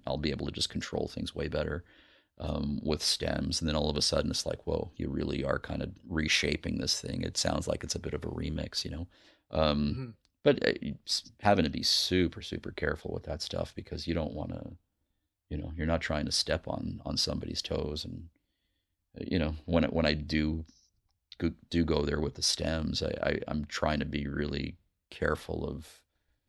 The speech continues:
Speaker 1: not, not messing up somebody's vision, you know, but you, so you have to feel out the artist, you have to feel out the engineer. It's like, okay, what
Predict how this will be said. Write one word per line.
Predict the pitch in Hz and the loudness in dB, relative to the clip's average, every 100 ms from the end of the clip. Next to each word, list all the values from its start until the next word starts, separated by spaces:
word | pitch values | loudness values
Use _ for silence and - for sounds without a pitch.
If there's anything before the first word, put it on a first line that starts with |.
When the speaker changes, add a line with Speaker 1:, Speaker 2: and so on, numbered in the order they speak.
| _ _ _ _ | _ _ _ _
Speaker 1:
not, | - 82 76 71 - _ _ _ - - _ _ _ _ _ - | 2 4 4 0 -4 _ _ _ -20 -20 _ _ _ _ _ -2
not | 80 73 | -2 0
messing | 78 71 - 76 | 0 0 0 -2
up | 73 | 0
somebody's | - 82 76 78 | -2 -2 -4 -6
vision, | 80 78 78 80 82 | -2 0 0 -2 -4
you | 78 | -4
know, | 73 | -4
but | 76 80 | -2 -2
you, | 76 | 0
so | 76 80 | 2 2
you | 78 | 0
have | 76 | -2
to | - | -6
feel | 80 71 | -2 0
out | 69 69 | 0 -2
the | - | 0
artist, | 71 73 78 - | 2 4 2 0
you | |
have | - | -2
to | - | -6
feel | - - | -6 -4
out | - | -4
the | 80 | -4
engineer. | 73 - 71 78 78 | -4 -2 -2 2 2
It's | 73 - | 2 -2
like, | - - | -6 -8
okay, | - 78 | -6 -2
what | 76 76 | 0 -2